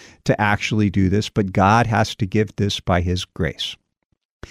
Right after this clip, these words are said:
The result of this opened heart that grows in knowledge and love of the Lord is faith,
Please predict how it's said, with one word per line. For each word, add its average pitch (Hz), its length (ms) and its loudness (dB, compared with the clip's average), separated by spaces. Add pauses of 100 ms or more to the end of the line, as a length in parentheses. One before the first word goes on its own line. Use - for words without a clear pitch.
(160)
The 120 100 2
result 127 560 4
of 120 300 4
this 113 300 0
opened 117 320 2
heart 101 340 2
that - 160 -2
grows 101 380 2
in 95 80 2
knowledge 95 400 2
and 92 120 0
love 95 160 0
of 87 120 0
the 78 100 -4
Lord 107 420 2 (380)
is 156 180 4
faith, - 540 4